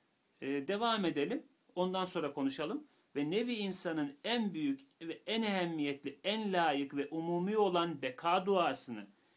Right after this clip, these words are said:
hayat-ı uhreviyenin inşasıyla, yani yaratılmasıyla, cennetin icadıyla kabul etmesin. Ve kainatın en mühim mahluku, yaratılmışı, belki zeminin sultanı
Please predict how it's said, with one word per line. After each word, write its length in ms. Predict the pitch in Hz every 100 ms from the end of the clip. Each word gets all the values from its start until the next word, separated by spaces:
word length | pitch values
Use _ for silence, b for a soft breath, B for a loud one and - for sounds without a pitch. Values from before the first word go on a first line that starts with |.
| b
hayat-ı 520 | - 147 185 220 226
uhreviyenin 720 | 196 160 170 160 160 160 196 -
inşasıyla, 1040 | 147 143 - 143 147 - 185 160 120 - -
yani 380 | 113 113 117 113
yaratılmasıyla, 1080 | 120 123 120 - 127 131 127 165 135 107 b b b b
cennetin 580 | 143 156 170 170 156 -
icadıyla 800 | 196 180 180 156 139 135 175 180
kabul 360 | 165 156 185
etmesin. 520 | 185 180 127 113 - - b b b b
Ve 120 | 135
kainatın 800 | 135 156 147 147 151 151 151 143
en 180 | 165 202
mühim 300 | 196 156 151
mahluku, 840 | 131 123 - 123 113 110 165 285 269 -
yaratılmışı, 920 | 127 131 127 131 120 123 - 165 269 214
belki 320 | 147 160 -
zeminin 520 | 135 139 139 135 127 123
sultanı 920 | - 127 120 - 123 120 135 277